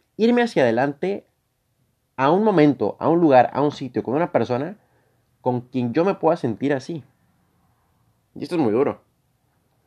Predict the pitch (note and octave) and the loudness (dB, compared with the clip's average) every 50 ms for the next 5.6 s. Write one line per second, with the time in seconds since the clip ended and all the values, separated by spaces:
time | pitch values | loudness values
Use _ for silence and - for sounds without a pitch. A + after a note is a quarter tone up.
0 | _ _ - C#3 C#3+ C3+ E3+ A3+ A#3 G#3+ G3+ G3+ A3 G#3 F#3 C#3 A2 - - B2 | _ _ -2 0 4 4 4 4 4 2 0 0 0 0 0 0 -2 0 0 -2
1 | B2 A#2 - C3 D3+ G#3+ - _ _ _ _ _ _ _ _ _ _ _ _ _ | 0 0 -2 -4 -6 -6 -12 _ _ _ _ _ _ _ _ _ _ _ _ _
2 | _ _ _ _ _ - B2 B2 C#3+ D3+ - - F#3 E3 C3+ C#3 C#3+ C#3 D#3 D3+ | _ _ _ _ _ -6 -2 -2 -2 -2 -2 0 2 2 2 2 0 0 0 -2
3 | D3+ C#3+ D#3 C#3+ B2 - B2 A#2 A#2 A#2 A2+ - C#3+ C3+ A#2 G#2 G#2+ B2 C3+ B2 | -2 -2 -4 -6 -6 -4 -4 -2 -2 -4 -2 -2 0 2 2 2 0 0 -2 -2
4 | - A#2+ F#2 - - G#2 G2+ G#2+ - G#2 G#2 A2 A2 C3 C3 A2+ G2 F#2+ G2 G#2+ | -2 -2 -2 -2 -2 -4 -2 -2 -2 0 2 2 2 2 2 2 2 2 0 0
5 | A2+ A#2 A#2+ A#2+ A#2 A2+ G#2+ A2+ A2 G2 - - | 0 0 0 0 0 0 0 0 0 0 -2 -6